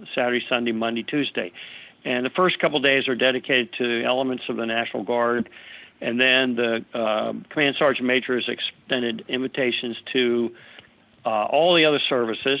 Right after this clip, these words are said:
So we've got, uh, airmen, we've got sailors, Marines, and soldiers that are gonna be coming over.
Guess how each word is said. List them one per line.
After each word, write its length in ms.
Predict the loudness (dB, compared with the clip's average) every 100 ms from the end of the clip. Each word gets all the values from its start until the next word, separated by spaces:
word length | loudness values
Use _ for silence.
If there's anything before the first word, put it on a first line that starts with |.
| -2
So 100 | -2
we've 200 | -2 -4
got, 320 | -2 0 0 -4 -4
uh, 360 | -4 -2 -6 -8
airmen, 640 | -4 -2 0 -2 -2 -4 -2
we've 160 | -2
got 160 | -2 -4 -4
sailors, 420 | -4 -2 -2 -4
Marines, 420 | -6 -6 -4 -4 -6
and 100 | -8 -4
soldiers 380 | -2 -2 -6 -6
that 60 |
are 40 | -6
gonna 160 | -4
be 100 | -6
coming 340 | -6 -6 -6 -2
over. 420 | 0 0 0